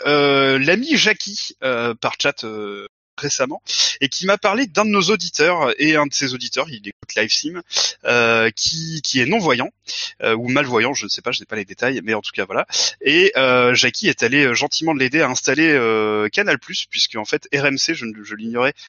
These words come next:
ne diffuse plus, euh, la Formule un, donc, euh, bah, ce, cet auditeur n'avait plus accès, euh, à la Formule un. Et, euh, et voilà, il, Jackie m'a dit qu'il aimait, euh, il aimait particulièrement, euh, le S A V. Euh, donc je me permets de, de le, de le saluer.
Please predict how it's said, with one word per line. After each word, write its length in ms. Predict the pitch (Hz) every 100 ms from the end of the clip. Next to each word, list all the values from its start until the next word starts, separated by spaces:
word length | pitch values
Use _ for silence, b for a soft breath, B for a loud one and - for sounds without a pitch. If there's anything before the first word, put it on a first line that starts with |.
| _
ne 60 | 120
diffuse 380 | - - 156 -
plus, 400 | - 175 202 151
euh, 220 | 117 113
la 100 | 120
Formule 360 | - 120 123 139
un, 80 |
donc, 300 | 214 120 104
euh, 300 | 107 101 101 101
bah, 140 | 98
ce, 400 | 98 - 101 104 107 -
cet 300 | - - -
auditeur 320 | 123 123 156
n'avait 180 | 139 107
plus 220 | 104 -
accès, 320 | 175 - 151 143
euh, 300 | 110 104 101 B B B B
à 100 | 131
la 80 | 139
Formule 300 | 151 131 127
un. 100 | - B B B
Et, 320 | 131 160 202 -
euh, 580 | 127 127 123 123 120 120
et 80 | 165
voilà, 220 | 156 110
il, 140 | 117 117 117 110 107 104 _
Jackie 320 | 110 131 127 165
m'a 120 | 131
dit 120 | 160
qu'il 200 | - 127
aimait, 240 | 123 139 135
euh, 180 | 113
il 80 | 113 123
aimait 160 | 127
particulièrement, 880 | - 160 - - 139 131 123 143 120
euh, 160 | 104 101
le 140 | 107
S 160 | 143 -
A 80 | 104
V. 140 | 117 - B B B B
Euh, 320 | 113 110 104
donc 340 | 101 123 131 127
je 220 | 117 127
me 80 | 117
permets 300 | 147 151 185
de, 260 | 135 123
de 160 | 117 120
le, 300 | 120 113 107
de 120 | 104
le 120 | 104
saluer. 500 | 107 - 170 135 -